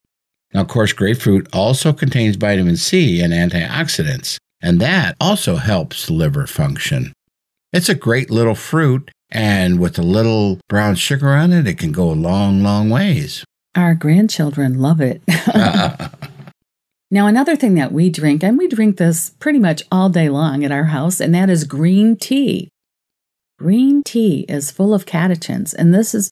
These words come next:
Speaker 2: a plant antioxidant that assists the liver function. Also, green leafy vegetables, and you can eat these raw, you can juice them, or you can cook them. They're very high in chlorophylls that take up toxins from the bloodstream,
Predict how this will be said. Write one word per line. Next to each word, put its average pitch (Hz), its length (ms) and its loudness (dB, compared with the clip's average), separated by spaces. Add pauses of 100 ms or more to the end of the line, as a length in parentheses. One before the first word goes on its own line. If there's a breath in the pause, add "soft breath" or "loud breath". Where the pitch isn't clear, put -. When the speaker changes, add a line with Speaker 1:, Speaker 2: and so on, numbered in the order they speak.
Speaker 2:
a 156 120 -2
plant 185 500 2 (120)
antioxidant 147 1080 0 (140)
that 175 440 -2
assists 277 400 0
the 285 120 0
liver 165 480 2
function. - 560 0 (960)
Also, 320 340 0
green 220 400 2
leafy 233 320 2
vegetables, 170 920 -2
and 202 140 0
you 254 80 2
can 240 180 2
eat 214 160 0
these 165 240 2
raw, 151 500 0 (100)
you 160 140 2
can 147 180 2
juice 139 280 0
them, 233 220 2
or 160 100 4
you 165 120 4
can 160 220 0
cook 311 240 -4
them. 117 240 -4 (640)
They're 170 160 2
very 247 300 4
high 180 400 2
in 160 260 2
chlorophylls 156 920 -2
that 156 200 -2
take 160 220 0
up 165 220 -2
toxins 143 640 -2
from 165 220 2
the 156 80 2
bloodstream, 151 720 -2